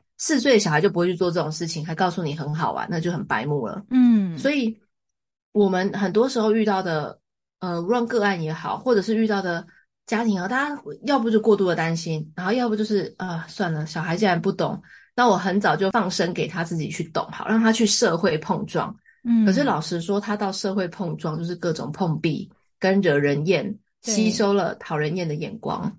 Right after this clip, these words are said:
Speaker 2: 嗯。
Speaker 1: 那其实对小孩来说的那种，才是真正遇到一个大挫折跟踢铁板。
Speaker 2: 对。
Speaker 1: 那如果假设弟弟他想要的是，呃，抱，觉得很好玩，那我们给予替代的东西其实是很重要。所以孩子的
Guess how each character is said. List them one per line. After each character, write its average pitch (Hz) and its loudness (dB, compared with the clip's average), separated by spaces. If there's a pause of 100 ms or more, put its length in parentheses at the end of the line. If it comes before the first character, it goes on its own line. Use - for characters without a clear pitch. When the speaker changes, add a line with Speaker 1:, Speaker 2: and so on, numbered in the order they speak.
Speaker 2:
嗯。 233 8
Speaker 1:
那 220 4
其 240 4
实 214 6
对 247 4
小 185 2
孩 156 2
来 160 2
说 208 4
的 190 4
那 196 2
种， 135 -2 (280)
才 220 2
是 269 0
真 247 2
正 247 4
遇 220 4
到 196 4
一 196 2
个 180 -2
大 180 0
挫 175 -4
折 135 -8
跟 160 -4
踢 165 -6
铁 156 -6
板。 - -4 (380)
Speaker 2:
对。 180 -2
Speaker 1:
那 311 2
如 214 6
果 247 4
假 170 2
设 202 4
弟 175 -2
弟 165 -2
他 202 0
想 156 -4
要 175 -2
的 160 -4
是， 160 -6
呃， 156 -2 (720)
抱， 175 4
觉 165 -4
得 165 2
很 160 -4
好 175 -4
玩， - -12
那 233 2
我 214 4
们 175 -2
给 180 0
予 160 -2
替 185 -6
代 180 0
的 160 -2
东 156 -4
西 156 -8
其 156 -6
实 156 -4
是 156 -4
很 - -4
重 156 -2
要。 185 -2
所 349 0
以 330 0 (300)
孩 214 2
子 240 -2
的 196 2